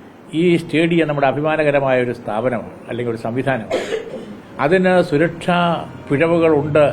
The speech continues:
എന്നുള്ളൊരു ചിന്ത നാട്ടിൽ പോകാൻ പാടില്ല. അത് ഇല്ല താനും. അതുകൊണ്ട് തന്നെ അത് ഉറപ്പുവരുത്തേണ്ടതുണ്ട്. മറ്റൊരു കാര്യം, ഇതൊരു ഫുട്ബോളിന് മാത്രം ഉപയോഗിക്കുന്ന സ്റ്റേഡിയമാണ് ഇപ്പോൾ. അതല്ലാത്ത കാര്യങ്ങൾക്ക് ഈ സംവിധാനം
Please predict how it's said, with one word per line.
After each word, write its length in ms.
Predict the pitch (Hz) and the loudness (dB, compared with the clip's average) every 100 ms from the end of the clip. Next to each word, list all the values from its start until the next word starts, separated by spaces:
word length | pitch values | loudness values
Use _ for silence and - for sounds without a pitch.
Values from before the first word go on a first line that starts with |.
| - 135 | 0 -2
എന്നുള്ളൊരു 440 | 143 139 139 135 - 131 | -2 0 0 0 -2 -4
ചിന്ത 240 | 131 139 104 - - - - 120 | -2 0 0 -2 -8 -8 -6 -2
നാട്ടിൽ 260 | 139 143 147 | -2 -2 -6
പോകാൻ 380 | 127 127 135 123 | -2 0 0 -2
പാടില്ല. 320 | 113 127 135 - - - | -4 -4 -6 -10 -12 -8
അത് 80 | |
ഇല്ല 200 | 170 196 185 | -4 0 2
താനും. 200 | 104 - - - | 0 -6 -8 0
അതുകൊണ്ട് 380 | 190 147 120 104 | 2 2 -2 -4
തന്നെ 200 | 110 117 - - - - | -8 -10 -14 -16 -16 -6
അത് 160 | 135 151 | 0 2
ഉറപ്പുവരുത്തേണ്ടതുണ്ട്. 1200 | 131 127 143 123 117 104 104 101 - - - - | 4 2 0 -2 -2 -4 -6 -8 -10 -16 -8 -4
മറ്റൊരു 260 | 151 208 202 | -2 4 4
കാര്യം, 280 | 156 117 92 - - - - - | 4 0 -6 -14 -18 -20 -12 0
ഇതൊരു 220 | 185 185 | 4 4
ഫുട്ബോളിന് 500 | 180 170 175 208 196 | 2 -2 2 2 4
മാത്രം 240 | 185 185 | 2 2
ഉപയോഗിക്കുന്ന 420 | 170 170 170 160 160 | 2 2 2 0 -2
സ്റ്റേഡിയമാണ് 480 | 156 147 147 123 | -2 0 0 0
ഇപ്പോൾ. 240 | 113 - 95 - - - - - - 143 | -4 -6 -12 -12 -20 -20 -20 -20 -10 0
അതല്ലാത്ത 440 | 147 175 202 190 | 2 2 2 4
കാര്യങ്ങൾക്ക് 680 | 180 170 165 165 160 160 156 151 - - - - - - - - - - - - - | 4 4 2 0 0 0 0 -2 -6 -16 -20 -20 -20 -20 -20 -20 -20 -20 -20 -10 0
ഈ 380 | 160 160 156 143 | 6 6 6 2
സംവിധാനം 680 | 143 139 156 147 143 139 | 0 0 2 2 0 -4